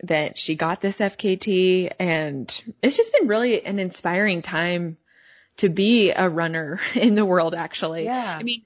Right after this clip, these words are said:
Speaker 1: we all had everything canceled, of course, for twenty twenty, but it's like new, new,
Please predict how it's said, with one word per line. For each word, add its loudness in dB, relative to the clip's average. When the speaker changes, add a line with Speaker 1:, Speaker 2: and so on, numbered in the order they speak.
Speaker 1:
we 0
all 2
had -2
everything -6
canceled, -6
of -12
course, -8
for -2
twenty -6
twenty, -2
but 2
it's -2
like -2
new, 6
new, 2